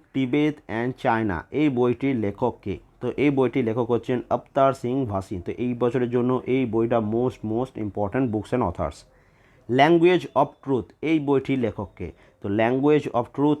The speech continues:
এই বইটি রচয়িতা হচ্ছেন সালমান রুশদি। এবং তোমরা প্রত্যেকে জানো সালমান রুশদি খুব ফেমাস একজন রাইটার,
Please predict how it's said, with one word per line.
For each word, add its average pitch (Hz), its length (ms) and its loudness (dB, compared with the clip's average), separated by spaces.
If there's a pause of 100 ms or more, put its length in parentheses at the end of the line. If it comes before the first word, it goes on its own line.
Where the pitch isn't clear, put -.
এই 143 180 2
বইটি 120 380 0
রচয়িতা 110 360 -2
হচ্ছেন 139 380 -2
সালমান 117 540 0
রুশদি। 110 340 0
এবং 123 220 2
তোমরা 127 200 2
প্রত্যেকে 123 360 -2
জানো 131 260 2
সালমান 120 380 -2
রুশদি 117 240 -2
খুব 117 160 -6
ফেমাস 120 340 -2
একজন 120 240 -2
রাইটার, 113 320 2